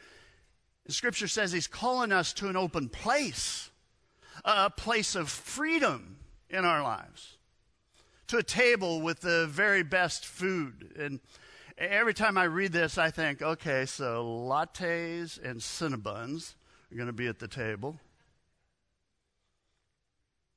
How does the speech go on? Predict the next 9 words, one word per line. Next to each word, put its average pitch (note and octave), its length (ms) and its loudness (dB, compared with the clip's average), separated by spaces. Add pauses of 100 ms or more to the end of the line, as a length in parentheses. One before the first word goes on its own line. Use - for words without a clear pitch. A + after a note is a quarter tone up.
(1700)
Here, C4 220 -4
here's G3 280 -2
the C3+ 80 -6
point. - 440 -12 (1900)
When A3+ 200 0
you're A#3 200 2
wounded F3 880 0
in D3+ 240 2
life, A#2+ 560 -2